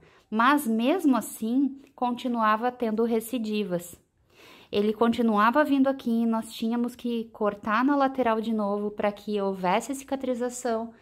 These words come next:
Dois meses depois, abria de novo. Então, nesses casos, quando, é, quando dá muita recidiva, o que que significa isso? Quando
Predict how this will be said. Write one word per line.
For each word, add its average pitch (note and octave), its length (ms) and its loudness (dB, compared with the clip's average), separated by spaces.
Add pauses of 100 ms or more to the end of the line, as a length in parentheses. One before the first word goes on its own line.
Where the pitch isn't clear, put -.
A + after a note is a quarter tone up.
(380)
Dois B3+ 300 6
meses A#3 320 -2
depois, A3+ 640 0
abria E3+ 480 -2
de C4 140 0
novo. A#3 560 0 (440)
Então, A3 300 -4
nesses C#4+ 460 -2
casos, G#3+ 640 2
quando, B3 760 0
é, F#3 520 0 (340)
quando A#3 480 -2 (500)
dá G#3+ 220 4
muita D4+ 360 4
recidiva, G3+ 920 0 (180)
o - 60 -20
que G#3 100 -2
que G#3 100 -12
significa G#3 480 -4
isso? F3 280 -4
Quando A3+ 340 0